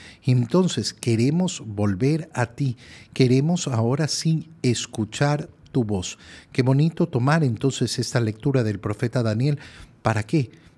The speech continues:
Para hacer nuestro examen de conciencia muy profundo en este tiempo de Cuaresma. En la lectura del Evangelio,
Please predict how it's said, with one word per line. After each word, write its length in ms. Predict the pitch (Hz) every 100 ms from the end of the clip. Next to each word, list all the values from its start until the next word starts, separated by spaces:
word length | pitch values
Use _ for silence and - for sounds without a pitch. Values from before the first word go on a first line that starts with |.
| - -
Para 220 | 123 113
hacer 360 | 101 190 214 151
nuestro 420 | 110 107 - 113
examen 380 | - 131 127 123
de 80 |
conciencia 580 | - 117 - 131 - 113
muy 500 | 104 113 151 220 220
profundo 800 | - 113 101 - 113 95 95 107 - - -
en 180 | 135 127
este 300 | 123 - 127
tiempo 520 | - 117 113 110 110 -
de 260 | 110 107
Cuaresma. 600 | 104 98 92 87 87 85 - _ - - - - -
En 220 | 214 214
la 260 | 233 214 208 -
lectura 540 | 139 135 - 190 180
del 160 | 131 117
Evangelio, 680 | 139 123 - 101 90 113